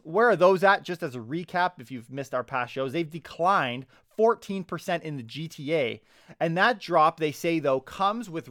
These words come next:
record lease transactions in the G T A, which increased twenty-five percent in twenty twenty. It went up twenty-five percent, and yet still we have rates down fourteen percent. Kind of confusing.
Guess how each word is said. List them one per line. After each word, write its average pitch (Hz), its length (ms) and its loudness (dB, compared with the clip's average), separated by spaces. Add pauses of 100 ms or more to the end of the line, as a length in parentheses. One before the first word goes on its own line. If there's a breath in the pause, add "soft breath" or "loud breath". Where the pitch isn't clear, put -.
(100)
record 214 440 0
lease 175 280 -6
transactions 160 640 -2
in 139 60 -10
the 131 80 -8
G 131 180 -12
T 139 220 -6
A, 127 160 -2 (280 soft breath)
which 160 200 -4
increased 220 560 -4
twenty-five 180 880 0
percent 175 540 -4 (400)
in 135 100 -12
twenty 120 320 -8
twenty. 113 320 -10 (240 soft breath)
It 180 100 -6
went 254 220 0
up - 320 2 (160 soft breath)
twenty-five 226 540 0
percent, 196 420 0
and 170 180 -4
yet 185 200 2
still 196 540 4 (120 soft breath)
we 170 160 -4
have 170 220 2
rates 156 400 -2
down 135 540 -2
fourteen 139 360 -6
percent. 113 380 -10
Kind 180 160 -4
of 175 60 -10
confusing. 180 600 -8